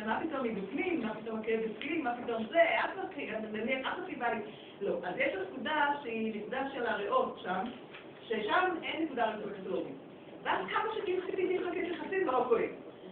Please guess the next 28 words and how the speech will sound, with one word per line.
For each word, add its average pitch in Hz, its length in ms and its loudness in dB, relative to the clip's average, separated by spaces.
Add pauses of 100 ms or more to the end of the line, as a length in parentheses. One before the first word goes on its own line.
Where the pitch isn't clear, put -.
(400)
אז - 80 -4
זה 311 120 8
הוכחה 381 320 6 (100)
כמו 370 260 4 (140)
שהכאב 294 760 4
הוא, 415 180 0 (220)
הוא 311 80 0
מתוך 359 260 0
האדם 320 200 2 (120)
עצמו. 185 180 -2
עכשיו, 220 180 -2
מה 262 180 2
זה 330 60 2
הכאב? 202 380 0 (340)
הכאב 190 300 2 (120)
זה 320 40 -4
התנגדות 262 680 -2
לזרימה 254 640 0
הטבעית, 302 360 -2
הכאב 262 280 2
בתוך 294 220 -2
האדם 330 340 2
זה 262 140 0
מצב 254 240 -2
של 302 120 -6
חוסר 269 260 -4
איזון, 202 340 -2
מה? 190 200 2